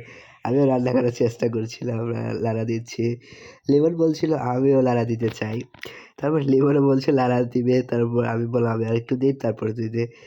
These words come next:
এখন আমি কিন্তু হালকা পাতলা লাড়া দিচ্ছি, জানি না হচ্ছে কি হচ্ছে না। অবশ্যই আমার সেভাবে দেওয়া হবে তো আমি তো বুঝতে পারি না, তাও দিচ্ছি। দেখতে পাচ্ছেন এখানে কিন্তু মেন বাবুর্চি,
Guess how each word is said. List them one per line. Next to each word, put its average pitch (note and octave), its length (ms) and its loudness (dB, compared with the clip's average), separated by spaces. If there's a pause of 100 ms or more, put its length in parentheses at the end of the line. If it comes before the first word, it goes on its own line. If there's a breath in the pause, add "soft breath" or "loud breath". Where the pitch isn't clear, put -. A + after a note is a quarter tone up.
(300 loud breath)
এখন C3 220 -2
আমি C3+ 140 0
কিন্তু C3 240 -2
হালকা A#2 340 -2
পাতলা A2+ 340 -4
লাড়া A2 300 -4
দিচ্ছি, G#2+ 400 -6
জানি A#2 220 0
না B2 140 -2
হচ্ছে A#2+ 300 -2
কি B2 140 -2
হচ্ছে B2 400 0
না। B2+ 140 -4 (460 loud breath)
অবশ্যই C#3+ 260 2
আমার D3+ 280 4
সেভাবে C3 420 2
দেওয়া A#2+ 200 2
হবে A#2 180 0
তো A#2+ 100 -2
আমি A2+ 200 0
তো B2 140 -4
বুঝতে A#2 340 -4
পারি A2 160 0
না, A#2 160 -2
তাও A2+ 180 -4
দিচ্ছি। - 480 -10
দেখতে - 600 -8
পাচ্ছেন C#3+ 200 -2
এখানে D3 180 -2
কিন্তু C#3+ 160 -2
মেন A#2+ 240 2
বাবুর্চি, A#2+ 580 0